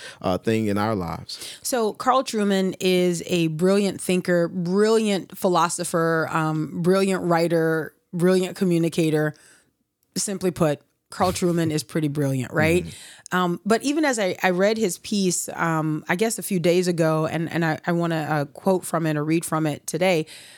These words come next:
Speaker 2: um, I was thinking, you know, I don't have his accent and I don't have his degrees,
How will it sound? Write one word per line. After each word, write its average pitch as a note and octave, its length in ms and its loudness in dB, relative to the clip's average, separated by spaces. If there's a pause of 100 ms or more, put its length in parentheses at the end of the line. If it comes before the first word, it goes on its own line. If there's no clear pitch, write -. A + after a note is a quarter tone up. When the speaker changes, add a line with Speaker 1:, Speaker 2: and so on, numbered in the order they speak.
(160)
Speaker 2:
um, E3+ 340 0
I A3+ 80 2
was B3+ 160 -2
thinking, G#3+ 600 -2 (440)
you C4+ 140 4
know, A#3 340 2 (180)
I A3 120 0
don't A3+ 300 0
have G3 220 0
his E3 220 -2
accent E3+ 680 -4 (200)
and E3 480 2
I F3 120 0
don't F#3 340 -2
have D#3+ 520 -2 (140)
his F#3+ 240 2
degrees, E3 720 2